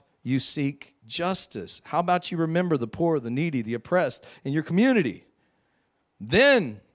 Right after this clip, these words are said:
maybe I'll hear your prayers." You wanna know why I ain't answering? Why it appears like I'm not interesting? Because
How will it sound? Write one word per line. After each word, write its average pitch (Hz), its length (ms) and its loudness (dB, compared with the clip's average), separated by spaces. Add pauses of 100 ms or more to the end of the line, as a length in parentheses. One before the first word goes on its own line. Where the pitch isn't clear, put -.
maybe 139 400 4
I'll 139 120 6
hear 147 200 0
your 139 120 -2
prayers." 135 460 0
You 123 60 -4
wanna 175 160 0
know 170 100 0
why 175 220 4
I - 60 2
ain't 165 120 -2
answering? 208 480 0
Why 135 240 2 (240)
it 131 160 2
appears 156 480 2
like 175 160 -2
I'm 165 100 -4
not 156 200 2
interesting? 185 440 -4 (300)
Because 233 600 0